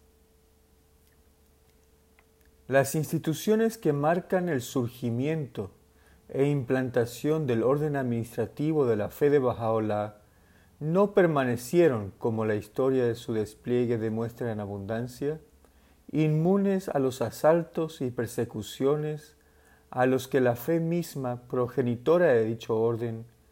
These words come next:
se había sometido durante más de setenta años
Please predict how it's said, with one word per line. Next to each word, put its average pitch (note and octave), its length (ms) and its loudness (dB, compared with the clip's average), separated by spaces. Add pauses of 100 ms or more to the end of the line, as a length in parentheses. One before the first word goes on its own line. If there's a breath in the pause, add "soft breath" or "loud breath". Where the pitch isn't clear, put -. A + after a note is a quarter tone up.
(380 soft breath)
se C#3 300 2
había C#3 400 4
sometido B2 880 -2
durante B2 560 0
más D#3 480 -2
de D3 80 0
setenta C#3+ 680 0
años D#3 480 -6